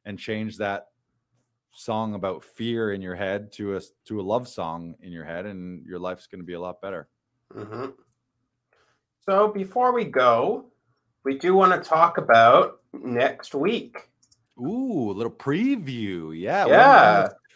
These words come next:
Speaker 1: we haven't done this recently, or this is the first week we're gonna do this, but then we're like, "What if at the end of a week's podcast, we, uh, give you a little teaser about next week?" So,
Speaker 2: Maybe.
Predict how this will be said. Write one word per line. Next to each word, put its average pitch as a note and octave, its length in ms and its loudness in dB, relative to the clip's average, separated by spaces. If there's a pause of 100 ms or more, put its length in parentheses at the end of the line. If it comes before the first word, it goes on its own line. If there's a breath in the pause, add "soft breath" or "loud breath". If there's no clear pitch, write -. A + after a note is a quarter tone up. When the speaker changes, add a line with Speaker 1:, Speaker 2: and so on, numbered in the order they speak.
(120)
Speaker 1:
we C#3+ 80 2
haven't D#3+ 120 0
done D3+ 180 4
this D#3+ 220 -6
recently, D3+ 480 -6
or A#2+ 240 -2
this B2+ 160 -4
is A2+ 60 -10
the C3 80 -10
first C#3+ 200 -4
week C3+ 140 -6
we're C3 120 -8
gonna B2+ 100 -6
do C3 100 -2
this, E3+ 140 -6
but - 100 -12
then D#3 120 -4
we're D#3+ 120 -4
like, C#3+ 200 -6 (280 soft breath)
"What A#3+ 160 -4
if C#4 140 -8
at A#3+ 100 -8
the - 240 -14
end F#3+ 300 -4
of G#2 180 -2
a F2+ 80 -4
week's F#2 420 -12
podcast, E2+ 840 -8
we, E3 260 -10
uh, D#3+ 180 -4
give D#3+ 160 -8
you E3 60 -10
a - 20 -6
little F3 160 -4
teaser F#3+ 460 -4
about F#3 260 0
next G3+ 320 -4
week?" G#2 360 -6
So, A2+ 240 -4
Speaker 2:
Maybe. C3 600 -4